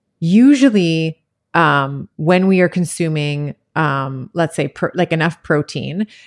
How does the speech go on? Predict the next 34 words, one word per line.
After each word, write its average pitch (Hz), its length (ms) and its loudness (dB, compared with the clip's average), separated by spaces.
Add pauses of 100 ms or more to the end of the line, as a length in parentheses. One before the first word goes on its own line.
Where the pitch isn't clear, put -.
you're 190 140 2
gonna 220 180 4
have 180 640 2
muscle 175 240 -4
protein 170 380 -2
synthesis 156 600 -4
somewhere 254 840 2
in 180 160 -4
the 180 100 0
range. 160 800 -4 (460)
Uh, 156 220 2
it's 147 100 -8
gonna 175 160 0
kind 165 200 -2
of 156 120 -4
peak 233 300 -2
ninety 180 380 2
minutes 185 320 0
after 170 320 0
your 180 160 0
meal, 190 480 2
and 160 100 0
then 156 140 0
it's 156 200 -6
kind 170 220 -8
of 147 100 -6
back 151 300 0
to 180 100 -6
baseline, 147 520 -4
like, 143 160 -16
maybe 151 280 -10
where 143 240 -8
it - 100 -12
was, 156 520 -2